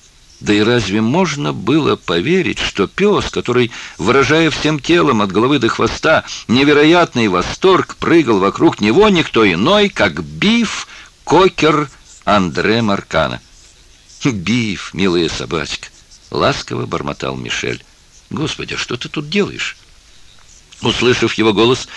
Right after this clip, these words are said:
спаниель запрыгал ещё неистовее, стараясь лизнуть мальчику руку. В конце концов, тот вынужден был присесть на корточки, надеясь хотя бы немного успокоить пса, который радовался так, будто вновь обрёл давно потерянного хозяина.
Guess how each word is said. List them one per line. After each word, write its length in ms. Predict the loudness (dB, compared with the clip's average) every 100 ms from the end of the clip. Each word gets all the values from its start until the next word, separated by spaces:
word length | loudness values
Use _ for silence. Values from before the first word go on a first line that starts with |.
| -14 -10
спаниель 560 | -6 -2 0 2 0 0
запрыгал 500 | -2 0 0 2 0
ещё 280 | 0 0
неистовее, 760 | 2 2 2 -2 -2 0 0 0 -4 -10
стараясь 560 | -4 0 2 2 0 0
лизнуть 600 | 0 0 0 0 0 0
мальчику 580 | 0 0 -2 -4 -2
руку. 400 | 0 2 0 -6 -10 -12 -4
В 80 |
конце 240 | -2 0 0
концов, 400 | -2 0 0 2
тот 240 | 0 0
вынужден 560 | -2 0 0 -2 -4 0
был 220 | 0 0
присесть 580 | -2 -4 0 0 0 -4
на 140 | -8
корточки, 720 | -2 0 0 -2 -8 -2 -2 -4 -8 -2
надеясь 640 | 0 2 4 2 0 -8
хотя 320 | -2 0 2 2
бы 80 |
немного 680 | 2 2 2 4 2 4 2
успокоить 680 | 2 -4 -4 0 0 0 -6
пса, 400 | -10 -2 0 0 -8 -8
который 400 | -4 0 2 4
радовался 600 | 4 2 2 0 0 -4
так, 340 | -2 0 0 0
будто 400 | -4 -4 -2 0
вновь 480 | 0 0 -2 -4 -4
обрёл 440 | -2 0 2 2
давно 500 | 0 -2 -2 -2 -2
потерянного 640 | -2 -4 -2 -2 -2 -4 -4
хозяина. 540 | -4 -4 -4 -4 -6